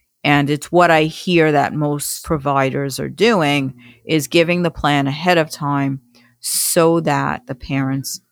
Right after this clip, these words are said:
are ready. So there's a plan in place for after the procedure. And that's the last of my five steps to be ready for the procedure.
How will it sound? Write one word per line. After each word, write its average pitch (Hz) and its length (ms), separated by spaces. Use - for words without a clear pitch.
are 131 460
ready. 123 380
So 139 220
there's 135 220
a 131 80
plan 196 680
in 170 340
place 139 720
for 143 840
after 131 760
the 139 100
procedure. 131 800
And 135 260
that's 151 640
the 151 120
last 196 920
of 160 160
my 143 180
five 147 400
steps - 520
to 170 200
be 151 220
ready 147 640
for 147 420
the 135 140
procedure. - 680